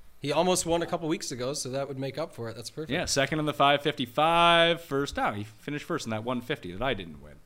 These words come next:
Speaker 2: Sad.
Speaker 1: Oh,
Speaker 2: I'm
Speaker 1: that's
Speaker 2: glad
Speaker 1: even
Speaker 2: someone
Speaker 1: worse.
Speaker 2: else won it.
Speaker 1: You were tracking that one.
Speaker 2: I was.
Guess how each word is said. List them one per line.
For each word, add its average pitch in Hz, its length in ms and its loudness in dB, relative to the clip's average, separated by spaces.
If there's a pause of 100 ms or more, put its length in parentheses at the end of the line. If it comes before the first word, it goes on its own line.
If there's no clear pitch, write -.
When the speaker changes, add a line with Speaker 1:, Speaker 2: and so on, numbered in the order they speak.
Speaker 2:
Sad. 98 500 -6
Speaker 1:
Oh, 147 360 4
Speaker 2:
I'm 131 60 2
Speaker 1:
that's 156 100 6
Speaker 2:
glad 165 140 10
Speaker 1:
even 185 80 6
Speaker 2:
someone 185 200 8
Speaker 1:
worse. 226 260 12
Speaker 2:
else - 140 4
won - 120 -12
it. - 140 -20
Speaker 1:
You 180 140 -2
were 190 80 4
tracking 208 460 2
that 147 180 2
one. 139 160 0
Speaker 2:
I 139 60 6
was. 160 600 10